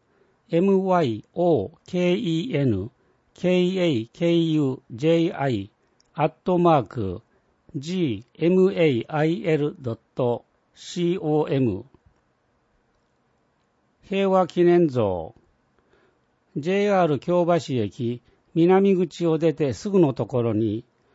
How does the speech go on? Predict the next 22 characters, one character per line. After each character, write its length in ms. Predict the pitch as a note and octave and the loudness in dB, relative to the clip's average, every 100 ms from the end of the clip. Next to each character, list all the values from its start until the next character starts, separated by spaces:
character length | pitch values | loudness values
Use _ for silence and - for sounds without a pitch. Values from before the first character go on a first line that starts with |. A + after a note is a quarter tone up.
| _ _ _ | _ _ _
平 380 | - F#3 F#3 F3+ | -10 -4 -2 2
和 160 | F3+ | 2
よ 300 | D#3+ C3 C3 - | 2 0 -2 0
永 280 | D#3+ E3+ | 0 2
遠 220 | E3+ D#3+ D3 | 2 4 4
な 140 | C#3 | 2
れ 220 | A2 G#2 _ _ | -2 -8 _ _
と 260 | D#3+ D#3+ E3 | -2 0 -2
記 260 | - D#3+ D3+ | -6 -4 -2
さ 160 | E3 | 0
れ 120 | B2+ | -2
た 320 | G2 G#2+ A2+ - _ _ _ _ | -2 -6 -8 -10 _ _ _ _
平 320 | - F3+ F#3 | -6 -2 0
和 160 | F3+ F3 | 2 0
記 180 | - F3+ | 0 2
念 220 | F3 E3 | 4 4
像 300 | C#3+ A#2+ A#2 | 2 0 2
が 180 | B2+ A#2 | 0 0
あ 60 | |
り 100 | G#2 | -2
ま 160 | F#2+ E2+ | -4 -6
す。 300 | - - | -12 -20